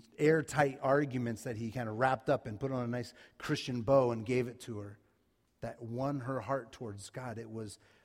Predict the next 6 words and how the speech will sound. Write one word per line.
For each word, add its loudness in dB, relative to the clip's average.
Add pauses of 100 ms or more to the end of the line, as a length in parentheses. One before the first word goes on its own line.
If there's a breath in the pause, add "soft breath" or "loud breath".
because -6
he -8
noticed -6
her, -20 (1300)
and -10
he -10